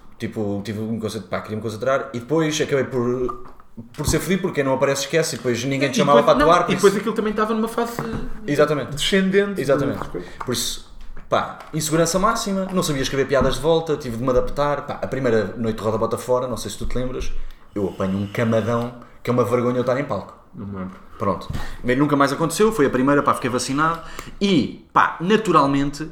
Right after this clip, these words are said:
Speaker 1: eu que nunca escrevi one-liners, as minhas primeiras one-liners, pá, batiam zero, não sabia entregar, não batia nada, e por isso comecei a, co-, comecei, pá, recebi aquele leite todo
Speaker 2: É.
Speaker 1: e tá-se bem. E depois o que eu pensei foi, como é que dou a volta a isto, de uma forma inteligente,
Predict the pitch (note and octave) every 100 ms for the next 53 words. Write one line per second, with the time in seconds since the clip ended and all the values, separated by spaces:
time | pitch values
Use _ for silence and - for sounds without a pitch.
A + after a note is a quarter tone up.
0 | - D#4+ F4 - C#3+ D#3+ D#3 - G#2 A2
1 | B2 C3+ D3 D#3 D3 C#3+ D3+ D3 D3+ D3+
2 | D3 D#3 E3 E3 B2 G#2 A2+ C3 B2 D#3+
3 | D3 C3+ B2 A#2 A2 A#2 A#2+ C3+ B2+ A#2+
4 | A2+ A2+ C3+ C3 C3 C3+ C3+ - - -
5 | A2+ A#2+ A#2+ - - B2 A#2+ B2 A#2+ A2+
6 | - - - - - - - - - C#3
7 | B2+ C#3 B2 - B2 - - - - C#3
8 | C#3+ D3 D#3 D#3 G3 A#3 A#3+ - A#2+ G2+
9 | - - D3 B2 B2+ - G2 D#2+ - -
10 | - - - F#3+ A3 E3 D3+ D3+ D#3+ A3
11 | A3+ G#3+ F#3+ A#2 F#2 - - D3 C3 -
12 | C#3+ A#2+ G2 A#2+ A#2+ A#2 B2+ C3+ D3+ F#3+
13 | F#3 G#3+ A3+ - - - - - - -
14 | - - C#3+ D#3+ D#3+ D#3 D#3+ D3+ C3 G3+
15 | G#3+ A#3